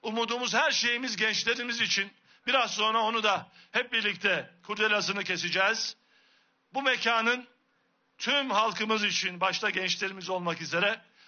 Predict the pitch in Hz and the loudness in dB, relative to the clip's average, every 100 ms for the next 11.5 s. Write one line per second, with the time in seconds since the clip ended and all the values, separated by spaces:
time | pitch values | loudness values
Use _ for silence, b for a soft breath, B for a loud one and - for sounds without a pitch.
0 | b 202 233 233 240 233 220 208 240 208 | b -2 2 4 4 2 0 0 0 0
1 | 208 214 214 208 190 185 175 180 - b | 2 2 2 -2 0 0 0 -2 -10 b
2 | b 214 220 233 254 226 220 220 220 254 | b -4 -2 2 2 4 2 4 2 2
3 | 233 214 220 220 226 262 214 - 214 214 | 2 2 4 2 0 -2 0 0 2 2
4 | 208 202 214 214 214 b b b - 208 | 2 2 0 0 -4 b b b -2 2
5 | 233 - 214 220 208 202 175 214 196 214 | 2 2 0 2 0 0 0 0 2 2
6 | 220 214 202 180 202 190 185 202 190 214 | 2 2 2 0 -4 -4 -2 -2 0 2
7 | 247 226 - b b b b 214 254 269 | 2 0 -10 b b b b 0 2 2
8 | 202 170 - 220 202 208 202 190 185 156 | 0 -6 -10 -4 0 0 0 -2 -2 0
9 | 233 247 - b b b 226 220 220 214 | 0 -2 -12 b b b 2 4 4 2
10 | 196 190 190 208 220 - 185 196 185 175 | 0 2 2 2 0 -2 0 0 0 -2
11 | 175 180 190 - - | 0 2 2 0 -6